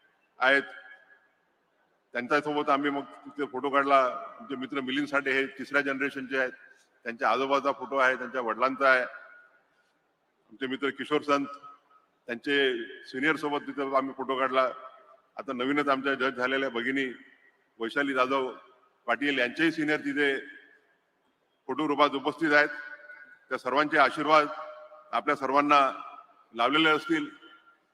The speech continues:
बाबूरावजी ठाकरे, ते ठाकरे साहेबांचे वडील, ते माझ्या वडिलांचे मित्र होते. त्यांनी तर या भूमीमध्ये नुसतंच वकिलीत नाही, तर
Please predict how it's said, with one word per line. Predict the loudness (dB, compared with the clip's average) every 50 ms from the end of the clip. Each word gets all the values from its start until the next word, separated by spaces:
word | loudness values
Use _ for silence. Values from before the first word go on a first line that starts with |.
| _ _ _ _ _ _ _ -2
बाबूरावजी | 0 2 4 4 4 4 2 0 -2 -2 -4 -4 -2
ठाकरे, | -2 -2 0 2 2 4 4 2
ते | 0 -4 -10 -18 -20 -18 -18 -8
ठाकरे | -6 -4 -2 -2 -2
साहेबांचे | -2 -2 -2 -2 -2 -4 -4
वडील, | -2 0 2 2 0 0 -4 -10 -16 -20 -20 -20 -20 -20 _ _ _ _ _ _ _ _ -10
ते | -4
माझ्या | 0 2 2 2
वडिलांचे | 2 2 2 0 0 0 -2 -4
मित्र | -6 -6 -2 0
होते. | 0 0 0 0 -2 -4 -4 -6 -12 -20 -20 _ _ _ _ _ _ _ _ _ _ _ _ _ -12
त्यांनी | -8 -4 -2 0 0 0 -2 -6 -10 -16 -20 -20 _ _ _ _ _ _ _ _ -18
तर | -12 -4
या | 2 4 6 6 6 4 0 -4 -8 -12 -14 -14 -16 -18 -20 -20 -20 -20 -20 _ _ _ _ _ _ _ _ _ _ _ _ _ _ -10
भूमीमध्ये | -2 0 0 0 2 2 4 4 2 2 0 -6 -14 -18 -20 -20 -20 -20 -20 -20 -20 _ _ _ _ _ _ _ _ _ _ _ _ -14
नुसतंच | -14 -6 -2 -2 0
वकिलीत | 0 0 2 2 2 2 0 0
नाही, | 0 0 0 0 -4 -8 -12 -18 -20 -20 -20 -20 -20 -20 -20 _ _ _ -6
तर | -4 -2 -2 -4